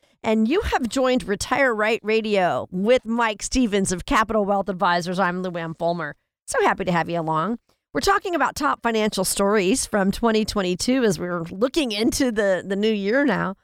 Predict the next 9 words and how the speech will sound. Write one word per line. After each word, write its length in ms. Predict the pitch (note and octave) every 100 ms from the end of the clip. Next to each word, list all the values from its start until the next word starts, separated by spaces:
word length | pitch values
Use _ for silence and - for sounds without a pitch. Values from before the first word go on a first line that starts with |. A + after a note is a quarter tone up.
| _ _ _ -
So 160 | -
here's 260 | A#3+ A4+ D#5
a 40 | -
top 340 | - G#3 -
story, 420 | - - G#3+ F#3+
Mike, 380 | F#3+ F3+ F3 F3
from 200 | - F#3+
fourth 340 | - G3+ E3 -
quarter. 420 | D#3 E3 -